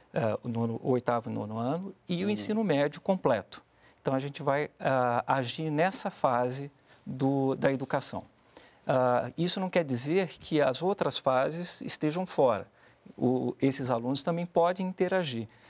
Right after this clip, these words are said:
Speaker 1: mas a gente vai dar foco nesse primeiro momento, ah, na, no, no final do ensino mé-, fundamental e depois, e, e todo o ensino médio.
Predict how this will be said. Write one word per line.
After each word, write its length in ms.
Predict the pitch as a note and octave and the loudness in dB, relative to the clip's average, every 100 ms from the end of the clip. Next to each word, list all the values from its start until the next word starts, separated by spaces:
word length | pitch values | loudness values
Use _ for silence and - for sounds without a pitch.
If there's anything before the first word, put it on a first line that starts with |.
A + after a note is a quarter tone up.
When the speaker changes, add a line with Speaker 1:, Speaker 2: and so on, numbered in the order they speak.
| - | -2
Speaker 1:
mas 140 | C3+ C3+ | 0 0
a 20 | |
gente 200 | C#3+ - | -4 0
vai 140 | D#3 | 2
dar 120 | D3 C#3 | 2 0
foco 500 | - D#3 E3+ - D3 | 0 2 2 0 0
nesse 260 | E3+ - | 0 0
primeiro 400 | - D3 D#3 F#3+ | -4 -2 0 0
momento, 640 | F#3 C3 A#2 B2 D#3 - D3+ _ _ - | 0 0 2 0 -2 -8 -14 _ _ -14
ah, 640 | - C3 B2+ B2 A#2+ A#2 A#2 - | -2 2 4 2 2 0 -2 -6
na, 240 | B2+ B2 A#2+ A#2 D3+ | -2 0 0 -2 -4
no, 300 | B2+ A#2+ A#2 _ _ - | -4 -4 -8 _ _ -4
no 160 | C#3+ | -4
final 480 | B2+ D#3 D3 F3+ E3+ | -2 0 2 2 2
do 100 | C#3 | 0
ensino 420 | B2+ - A#2 A2 | -2 -4 -6 -6
mé-, 320 | A#2 B2 C3+ - B2+ A#2+ | -2 -2 -2 -4 -4 -4
fundamental 840 | - - B2+ A#2 A2+ - C3 E3+ F#3+ - | -6 -2 0 0 -2 0 2 0 -6 -4
e 120 | E3 | -2
depois, 640 | E3 - C#3 C3+ C3+ - - _ _ - | -2 -2 0 0 -2 -8 -12 _ _ -4
e, 260 | C3 B2+ C3 | -2 2 0
e 40 | |
todo 600 | - C#3 C#3+ C#3 C#3+ C3+ | 2 0 2 0 -2 -2
o 400 | C3+ C3 C#3 B2 | -4 -4 -6 -4
ensino 360 | B2 A#2+ C3+ C3 | -4 -4 -2 -2
médio. 360 | A2+ - - | -2 -6 -16